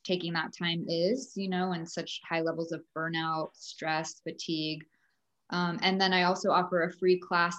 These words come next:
every Monday called Mindful Monday, and that's on Zoom. Anybody can join that one. And each week the topics are different, and it's an interactive talk, which is really fun because actually we have people from all over the world join that. So since we can't quite travel yet,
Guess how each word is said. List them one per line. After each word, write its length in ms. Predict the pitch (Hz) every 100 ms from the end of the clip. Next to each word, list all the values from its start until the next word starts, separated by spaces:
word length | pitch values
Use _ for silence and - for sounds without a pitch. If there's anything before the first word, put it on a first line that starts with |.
| -
every 360 | 180 175 175
Monday 500 | 170 170 180 226 320 320
called 200 | 196 180
Mindful 380 | 170 170 180 180
Monday, 360 | 165 170 190
and 120 | 202 170
that's 220 | 165 180
on 160 | 170
Zoom. 480 | 170 180 190 277 320 -
Anybody 480 | 196 208 185 170 170
can 180 | 190 175
join 280 | 180 170 165
that 160 | 175 -
one. 160 | 180 170 170 -
And 220 | 170 170 -
each 240 | 196 -
week 260 | 180 180 180 -
the 60 | -
topics 440 | - 160 175 170 -
are 80 | 165
different, 440 | 165 175 202 247 240
and 100 | 175
it's 180 | 180 -
an 100 | 170
interactive 480 | 175 170 165 - 165 165
talk, 240 | - 165 -
which 140 | 180
is 160 | 190 196
really 240 | 214 220
fun 220 | 220 214 185
because 240 | 180 175
actually 320 | 165 170 175
we 120 | 165 175
have 80 | 165
people 420 | - 165 165 165 165
from 200 | 170 165
all 200 | 160 175
over 180 | 190 185
the 140 | 175 160
world 440 | 165 175 165 165 _ - _ _ _ _ -
join 380 | 175 214 214 175
that. 280 | 156 -
So 500 | - 185 175 165 160 - _ _
since 240 | - 196
we 120 | 202 196
can't 320 | 247 233 -
quite 260 | 240 214 -
travel 420 | 214 196 190 185
yet, 320 | 196 254 359